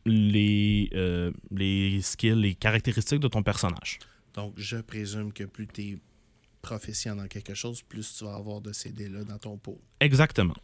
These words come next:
Speaker 1: Euh, le dernier étant le dé de proficiency en anglais, donc le dé d'hab-, de, d'habilité profonde au niveau de ça,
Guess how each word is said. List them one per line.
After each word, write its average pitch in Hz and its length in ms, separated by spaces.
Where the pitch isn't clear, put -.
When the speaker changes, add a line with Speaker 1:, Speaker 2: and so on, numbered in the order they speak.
Speaker 1:
Euh, 113 300
le 127 140
dernier 170 440
étant 131 200
le 120 140
dé 123 320
de 113 220
proficiency 123 760
en 156 80
anglais, 110 200
donc 117 240
le 101 160
dé 117 260
d'hab-, 104 300
de, 95 280
d'habilité 107 420
profonde 131 400
au 107 80
niveau 104 240
de 110 140
ça, - 120